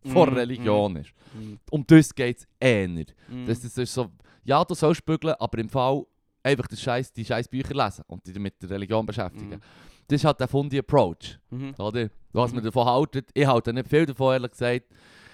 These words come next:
Speaker 1: Ich finde es sogar einen rechten Fluch, die hure scheiß Religion. Und Fundis sind wir alle ein Graus.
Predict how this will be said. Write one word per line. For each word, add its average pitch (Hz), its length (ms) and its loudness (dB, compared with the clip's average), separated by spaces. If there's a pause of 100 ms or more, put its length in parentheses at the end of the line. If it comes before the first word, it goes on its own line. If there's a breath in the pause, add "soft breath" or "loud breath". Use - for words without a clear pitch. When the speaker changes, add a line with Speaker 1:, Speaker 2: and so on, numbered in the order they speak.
(140 soft breath)
Speaker 1:
Ich 127 120 -4
finde 131 200 0
es - 80 -4
sogar 127 280 0
einen 117 140 -2
rechten 127 260 -2
Fluch, 180 360 8 (340 soft breath)
die 135 80 -6
hure 156 160 -2
scheiß 135 360 -6
Religion. 127 440 0
Und 120 140 -6
Fundis 139 340 -2
sind 113 120 -6
wir 104 100 -2
alle 139 280 0
ein 131 160 -6
Graus. 131 500 0